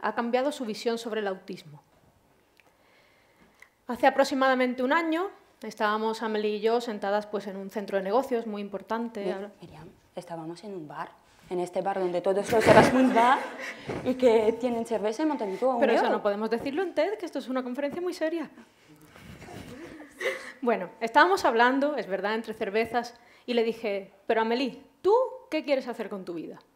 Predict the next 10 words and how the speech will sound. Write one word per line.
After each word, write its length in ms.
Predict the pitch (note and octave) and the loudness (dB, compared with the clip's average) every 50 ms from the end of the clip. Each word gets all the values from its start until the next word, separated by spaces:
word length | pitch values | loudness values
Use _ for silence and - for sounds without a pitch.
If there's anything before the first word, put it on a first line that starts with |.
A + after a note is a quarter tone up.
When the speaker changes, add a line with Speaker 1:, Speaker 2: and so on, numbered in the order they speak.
| _ _ _ _ _ _ - _ _ _ _ _ _ _ _ _ _ _ _ _ _ _ | _ _ _ _ _ _ -20 _ _ _ _ _ _ _ _ _ _ _ _ _ _ _
Speaker 2:
Pues 560 | _ - G3 G3 G3 G3 G3 F#3+ F#3+ F#3+ F#3+ A3+ | _ -8 -6 -4 -4 -2 -2 -4 -6 -6 -6 -6
no 100 | A3 A3 | -8 -6
sé, 220 | - G#3+ F#3 F3+ | -4 -6 -6 -6
primero 360 | - F#3+ G3+ A3 A3+ A#3 D4+ E4 | -4 -2 0 2 4 4 4 4
acabar 300 | D#4+ - A3+ A#3 A3+ A3 | 4 4 2 2 2 2
mi 120 | A3 G3+ | 0 0
carrera. 380 | F#3+ F3 F3 F3 E3 D#3+ E3 - - _ _ _ - | 0 0 0 0 -4 -6 -8 -12 -18 _ _ _ -14
Después 280 | F#3 E3 - G3 F3+ | -12 -8 -8 -8 -8
pienso 240 | - G3+ G3+ G#3+ G3+ - | -6 -8 -10 -10 -8 -8
que 760 | A3 G#3 G#3+ G#3+ G#3+ G#3 G#3 G#3 G#3 G#3 G#3 G#3 G#3+ A3 | -6 -4 -2 -2 -2 -2 -2 -4 -4 -6 -8 -10 -12 -14